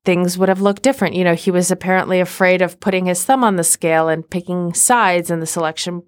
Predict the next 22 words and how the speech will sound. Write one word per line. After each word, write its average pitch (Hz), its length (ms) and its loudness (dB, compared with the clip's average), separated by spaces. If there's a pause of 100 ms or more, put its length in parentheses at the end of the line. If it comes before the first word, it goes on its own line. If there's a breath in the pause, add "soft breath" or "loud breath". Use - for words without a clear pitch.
(320)
which 180 180 -2
is 185 100 0
strange 247 400 2
because 190 320 2
he 190 140 0
was 170 260 2
cam-, - 300 0
out 170 240 -2
campaigning 160 520 -2
for 160 160 -6
Hillary 160 300 0
Clinton 190 300 0
and 165 140 0
saying 165 260 0
really 160 360 4 (320 loud breath)
nasty 156 560 -2 (400 soft breath)
things 160 360 2
about, 156 420 2
um, 151 360 -6 (200)
President 165 460 0
Trump. 160 380 0 (260 loud breath)
So 220 640 2